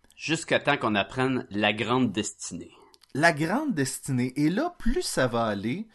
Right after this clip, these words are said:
Speaker 2: plus le livre va passer d'un livre humoristique et, euh, cute à, euh, à quelque chose qui a comme une intrigue politique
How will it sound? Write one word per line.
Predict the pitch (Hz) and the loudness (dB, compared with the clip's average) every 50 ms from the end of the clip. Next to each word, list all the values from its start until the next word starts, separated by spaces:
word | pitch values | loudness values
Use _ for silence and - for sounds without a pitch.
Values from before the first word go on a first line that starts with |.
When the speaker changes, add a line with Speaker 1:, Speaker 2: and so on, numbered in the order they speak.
| - - - - - _ _ _ _ _ _ _ _ _ - | -20 -20 -20 -20 -20 _ _ _ _ _ _ _ _ _ -14
Speaker 2:
plus | - 196 196 208 262 294 320 320 294 226 | -12 -2 4 6 6 8 8 6 4 4
le | 165 147 139 135 | 4 4 6 6
livre | 135 139 143 - 196 233 247 233 180 143 123 110 123 | 6 6 6 4 4 4 2 0 0 0 0 0 0
va | 120 107 104 123 120 | 0 2 2 0 2
passer | - 135 117 110 107 107 - - - 202 226 | 2 2 2 2 2 -2 -4 -4 -4 -4 -4
d'un | 190 143 117 117 110 | -2 -2 -2 0 0
livre | 110 107 117 147 170 175 165 131 120 117 117 - - | 0 0 0 0 -2 -2 -4 -4 -4 -6 -6 -6 -4
humoristique | 147 156 160 156 151 139 113 107 107 - - - - - - 135 135 143 151 151 - - - | 0 0 2 4 4 2 2 0 -4 -6 -8 -8 -8 -4 -2 0 0 0 0 -2 -6 -10 -4
et, | - 120 120 123 127 131 127 110 | -2 0 2 4 4 4 4 4
euh, | 107 | 2
cute | 110 - - - 131 127 123 151 220 240 220 - - - - 208 170 - - - - - - _ _ _ _ _ _ | -2 -6 -8 -4 0 0 0 0 0 -4 -8 -12 -12 -10 -8 -8 -8 -10 -14 -20 -20 -20 -20 _ _ _ _ _ _
à, | - 196 269 339 359 370 370 381 - - - - | 0 2 2 2 0 0 -2 -4 -6 -6 -6 -6
euh, | 233 120 120 120 120 123 117 113 110 107 104 104 104 101 98 92 - - - _ _ _ - - | -4 -2 -2 -2 -2 -2 -2 -2 -2 -2 -2 -4 -4 -6 -8 -12 -16 -20 -20 _ _ _ -12 -10
à | - - | -8 -4
quelque | - 185 175 - 190 | -4 -4 -2 0 0
chose | 165 - 302 349 349 - | -2 0 -2 -4 -4 -4
qui | - 131 | -4 -4
a | - | -2
comme | - 190 220 208 | 0 2 2 2
une | 165 143 | 2 2
intrigue | 131 127 123 - - - 180 175 | 2 2 0 0 -4 -6 -6 -6
politique | - - 139 127 123 113 107 - - - - 156 175 175 - - | -2 0 0 2 2 0 -4 -8 -6 -4 -2 -2 -4 -4 -8 -12